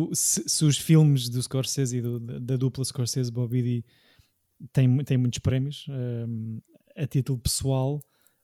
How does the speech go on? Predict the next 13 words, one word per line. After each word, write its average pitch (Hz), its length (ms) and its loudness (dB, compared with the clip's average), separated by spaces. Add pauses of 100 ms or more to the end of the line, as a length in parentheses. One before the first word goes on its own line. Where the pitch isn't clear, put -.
(120)
a 135 160 2
Thelma 135 320 2
Schoonmaker 135 540 2
tem 135 180 0
mais 131 420 -2
Oscars 131 520 -4
do 131 120 -2
que 131 580 -6
tanto 135 260 0
um 135 40 4
como 143 220 0
o 135 40 2
outro, - 280 -6